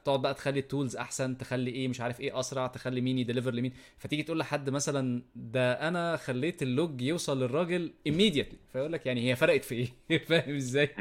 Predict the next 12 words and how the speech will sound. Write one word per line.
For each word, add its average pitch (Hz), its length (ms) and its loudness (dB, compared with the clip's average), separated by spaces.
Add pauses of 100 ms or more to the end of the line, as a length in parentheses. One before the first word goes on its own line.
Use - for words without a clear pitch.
(460)
اللي 120 120 2
هو 135 340 4
حتى 185 260 6
كمان 180 180 4
في 180 120 2
ناس 185 180 2
كانت، 143 240 0 (120)
آه، 117 340 2 (420)
انا 139 100 0
فاكر 269 300 -2
كانت - 200 -6
في، 214 140 0